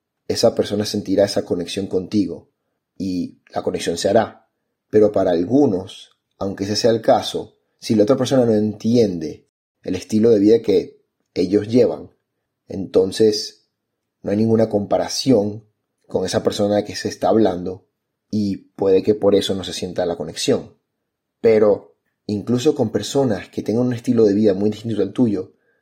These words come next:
se puede llegar a tener una conexión muy profunda. Por ejemplo, un surfista y un emprendedor pueden tener una gran conexión, ya que los dos buscan, de alguna forma, las olas más grandes,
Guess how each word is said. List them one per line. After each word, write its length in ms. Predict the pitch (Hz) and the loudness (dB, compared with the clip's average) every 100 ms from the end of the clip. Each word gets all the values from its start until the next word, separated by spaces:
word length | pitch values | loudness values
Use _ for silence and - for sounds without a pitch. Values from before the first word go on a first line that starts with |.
| _ | _
se 200 | _ - | _ -8
puede 420 | 85 113 131 120 104 | -4 -4 0 0 -2
llegar 420 | 98 87 101 104 | 0 0 2 0
a 60 | |
tener 200 | 107 95 | 0 -4
una 180 | 101 104 | -2 -4
conexión 400 | 92 85 - 92 | -6 -10 -8 -6
muy 160 | 98 104 | -2 -4
profunda. 640 | 104 87 120 120 82 - _ _ _ _ _ _ _ _ _ | -4 -6 -2 -2 -2 -16 _ _ _ _ _ _ _ _ _
Por 120 | - | -4
ejemplo, 460 | 95 113 110 113 98 | 0 0 2 2 4
un 280 | 95 95 98 | 2 0 -2
surfista 920 | - 104 - 123 - 107 107 110 _ _ _ _ _ | -2 -2 0 -2 0 0 0 -4 _ _ _ _ _
y 180 | - 107 | -10 0
un 220 | 110 113 | 2 4
emprendedor 760 | 113 113 110 95 87 85 76 _ _ _ _ _ _ _ _ _ | 2 4 2 2 0 -2 -4 _ _ _ _ _ _ _ _ _
pueden 200 | - 101 | -4 -2
tener 160 | 110 104 | 2 2
una 160 | 98 98 | 0 0
gran 320 | 101 110 113 | 0 0 0
conexión, 500 | 113 107 104 120 104 | 0 -2 -2 0 2
ya 100 | 98 | 0
que 100 | 104 | 0
los 260 | 92 113 | -2 -4
dos 400 | 113 113 104 - - | 2 2 2 -8 -4
buscan, 600 | 104 110 - 113 110 113 _ _ _ | -2 -2 2 0 0 -8 _ _ _
de 100 | 98 | 0
alguna 320 | 101 131 143 | 2 2 0
forma, 640 | 139 139 123 127 123 123 _ _ _ _ | 2 2 4 0 -2 -8 _ _ _ _
las 200 | 110 90 | -6 0
olas 200 | 104 107 | 0 2
más 180 | 110 104 | 0 2
grandes, 680 | 107 98 95 78 - - | 2 2 -2 -8 -14 -20